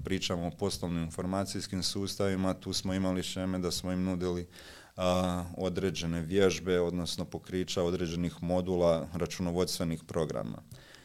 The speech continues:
Što ti je super, ako, jel taj predmet na trećoj godini obavezan svi-, svima bio,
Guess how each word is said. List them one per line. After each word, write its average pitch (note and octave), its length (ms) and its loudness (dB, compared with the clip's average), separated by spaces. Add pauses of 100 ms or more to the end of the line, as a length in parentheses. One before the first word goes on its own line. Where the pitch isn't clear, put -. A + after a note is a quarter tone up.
(160)
Što - 280 -8
ti - 160 -8
je D#2 60 -4
super, G2 600 -2 (300)
ako, F2 600 0 (540)
jel F#2 220 2
taj F#2+ 240 10
predmet F#2+ 500 2
na F2+ 120 0
trećoj F2+ 360 -2
godini F2+ 400 2
obavezan E2+ 560 0
svi-, - 360 -4
svima G#2+ 440 0
bio, C3+ 280 -2